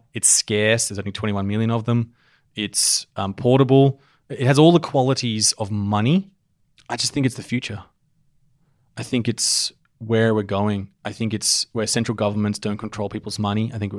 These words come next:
the h-, people control their own money, and it's, it's, it's code that runs it. It's,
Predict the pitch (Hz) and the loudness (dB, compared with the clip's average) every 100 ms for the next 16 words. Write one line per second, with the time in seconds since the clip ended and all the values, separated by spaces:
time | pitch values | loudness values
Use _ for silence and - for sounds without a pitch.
0 | - 107 - _ - 123 120 113 107 - | -10 -12 -12 _ -2 0 0 -2 -6 -2
1 | 101 98 101 104 104 104 110 110 _ - | -2 0 0 2 2 2 0 -2 _ -20
2 | - 110 101 - _ - 110 - - - | -8 -6 -6 -8 _ -12 -6 -2 -2 -4
3 | - - - 117 117 98 104 107 104 110 | -10 -6 2 4 4 0 -8 -4 0 0
4 | 110 123 - _ _ _ - - | 0 -2 -4 _ _ _ -12 -10